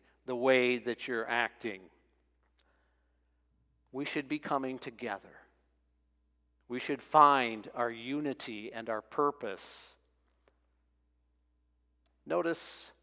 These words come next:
the specifics that Paul mentions. He mentions the fact that they need to be united.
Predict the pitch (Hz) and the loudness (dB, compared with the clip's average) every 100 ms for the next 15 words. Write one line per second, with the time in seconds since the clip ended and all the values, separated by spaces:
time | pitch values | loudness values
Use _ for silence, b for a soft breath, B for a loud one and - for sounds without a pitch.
0 | _ _ _ - 135 - - - - 160 | _ _ _ -6 -4 -4 -6 -6 -4 -4
1 | 147 - - - 113 - - 120 110 104 | -4 -6 -10 -2 -2 -2 0 0 0 -2
2 | 101 - 90 - - - - _ _ _ | -8 -10 -16 -18 -20 -20 -20 _ _ _
3 | _ _ _ _ _ _ _ _ - _ | _ _ _ _ _ _ _ _ -20 _
4 | - 147 165 175 - 170 147 - 160 160 | -4 6 6 6 2 0 0 6 10 10
5 | 160 - 143 147 147 - 147 143 147 156 | 8 0 4 6 6 2 -2 0 -2 -2
6 | 147 139 - _ _ _ _ _ _ 160 | -4 -8 -14 _ _ _ _ _ _ -2
7 | 120 165 180 139 113 - 117 117 113 117 | 0 0 0 -2 -6 -12 -12 -6 -2 -2
8 | 107 98 | -2 -8